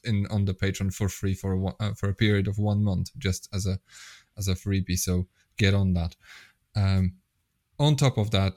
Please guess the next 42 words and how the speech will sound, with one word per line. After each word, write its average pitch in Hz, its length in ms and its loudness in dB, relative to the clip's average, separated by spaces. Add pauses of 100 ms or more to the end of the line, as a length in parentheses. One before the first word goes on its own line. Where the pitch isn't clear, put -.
in 113 220 4
May, 104 400 0 (640)
in 107 180 2
addition 104 380 0
to 104 100 0
our 98 60 2
Soderbergh 101 560 2
retrospective 95 720 -2
that 90 140 -2
we're 95 100 -2
kinda 95 300 0
just 92 240 -2
doubling 98 360 0
up 92 120 -2
between 95 280 -2
the 92 80 0
Patreon 92 380 -2
and 90 100 0
the 92 60 0
main 156 240 2
show, 104 300 0
on 98 120 -2
the 98 80 0
main 98 220 0
show 95 400 -2
we 98 140 0
did 92 240 -2
Solaris, 117 680 0
and 104 220 0
then 98 240 0
on 104 220 -2
the 92 100 -2 (160)
Patreon 110 640 0 (160)
just 110 420 -2
about 98 340 -4 (120)
this - 300 0
w-, 104 200 -8 (120)
fa-, - 320 -6
past 92 280 -2
Wednesday 92 440 -2
we 90 320 0
dropped 90 500 -4